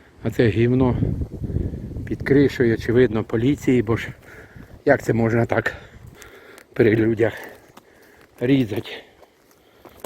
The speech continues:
Багато пеньків, багато. Це я тільки в одному місці став. Тут десятки пеньків, десятки чи сотні. Ну прямо кусками вирізають. Бачите, це в минулому році вирізали. <laughs>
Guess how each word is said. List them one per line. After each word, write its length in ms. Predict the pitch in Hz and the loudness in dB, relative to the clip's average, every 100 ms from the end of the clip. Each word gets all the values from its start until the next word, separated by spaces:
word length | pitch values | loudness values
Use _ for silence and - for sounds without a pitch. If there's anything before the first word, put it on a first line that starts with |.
| - - - - - | -20 -20 -20 -20 -14
Багато 480 | 139 180 214 180 135 | 0 2 2 0 -2
пеньків, 380 | 120 107 101 | -4 -4 -4
багато. 380 | 95 117 131 - | -2 0 0 -2
Це 140 | - 120 | 0 2
я 100 | 117 | 2
тільки 240 | 127 117 | 0 0
в 40 | |
одному 240 | 123 117 120 | 2 2 2
місці 260 | 120 - | 0 -4
став. 220 | - - 117 - - - - _ | -6 -6 -6 -10 -20 -20 -20 _
Тут 160 | - 92 | -10 0
десятки 500 | 113 - 113 - 98 | 2 2 0 -2 -8
пеньків, 400 | - 98 - - - | -8 -12 -14 -18 -16
десятки 540 | 98 92 - 123 - - | -14 -12 -6 -6 -8 -14
чи 140 | - | -14
сотні. 320 | - 131 131 | 0 2 2
Ну 100 | 143 | 0
прямо 340 | 185 233 190 156 - - - - _ | 4 4 4 0 -6 -20 -20 -20 _
кусками 500 | - 143 156 139 113 | -4 -2 0 2 2
вирізають. 600 | 107 107 107 123 110 80 - | 0 0 0 2 0 -2 -4
Бачите, 360 | 147 - - - | -4 -4 -16 -10
це 120 | 123 101 - | -8 -8 -10
в 40 | |
минулому 360 | 110 131 123 113 | -4 -2 -2 -2
році 260 | 110 - | -4 -6
вирізали. 420 | 104 - 101 - - _ _ - - - - - - - - - | -10 -8 -10 -10 -20 _ _ -20 -20 -20 -20 -20 -14 -10 -2 0
<laughs> 180 | - | 0